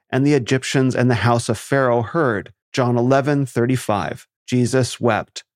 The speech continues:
I was hoping you'd say those. You're so clever and handsome, because they aren't contradictions at all. In fact, between these two sets of verses, we see the essence of emotional accessibility. David is crying out to God for deliverance from his enemies.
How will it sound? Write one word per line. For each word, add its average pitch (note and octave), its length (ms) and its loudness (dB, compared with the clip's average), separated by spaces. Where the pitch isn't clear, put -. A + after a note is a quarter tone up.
I C#3 80 2
was E3+ 140 0
hoping E3+ 320 2
you'd A#2+ 160 2
say A#2 180 2
those. A2+ 460 -2
You're D#3 80 -2
so F#3+ 220 2
clever B2 600 0
and A#2+ 160 -2
handsome, A#2+ 540 2
because E3 260 0
they F3+ 140 2
aren't C3 280 0
contradictions A#2 720 0
at - 100 -6
all. A2+ 500 0
In G3 140 2
fact, A2+ 460 -4
between F3+ 420 0
these G3 160 2
two - 200 0
sets C#3 320 0
of B2 80 2
verses, A2+ 540 0
we D3 140 4
see D#3 180 2
the B2 200 2
essence B2 500 0
of A#2+ 100 0
emotional B2 640 2
accessibility. B2 960 0
David C#3+ 300 2
is F#3 120 0
crying C3 400 0
out A#2 180 -2
to C3 80 -4
God A2+ 380 0
for B2 120 -4
deliverance B2 600 0
from A2+ 180 0
his A2+ 160 2
enemies. C3 560 0